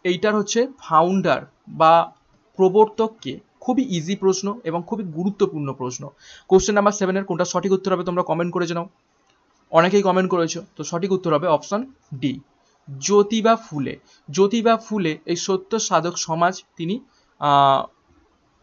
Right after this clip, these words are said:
প্র-, হচ্ছে প্রবর্তন করেছিলেন। খুবই গুরুত্বপূর্ণ প্রশ্ন। নেক্সট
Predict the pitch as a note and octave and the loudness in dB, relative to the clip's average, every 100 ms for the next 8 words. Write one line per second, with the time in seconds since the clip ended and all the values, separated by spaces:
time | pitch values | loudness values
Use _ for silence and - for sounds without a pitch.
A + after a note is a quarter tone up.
0 | - - - F3 D#3+ D#3+ G#3+ G#3+ E3 D3+ | -20 -14 -4 -4 -2 -4 -4 -4 -2 -2
1 | D3 G3 G3 B2+ B2+ C3+ - _ - G#3 | -4 -6 -4 -6 -6 -12 -16 _ -6 -4
2 | G3 D#3+ D3 C#3+ C3 B2+ B2 C3 - C#3 | -2 -4 -4 -6 -8 -8 -10 -10 -12 -16
3 | _ _ _ _ _ _ _ _ - C#3+ | _ _ _ _ _ _ _ _ -6 -4
4 | C#3+ C#3 - | -4 -6 -12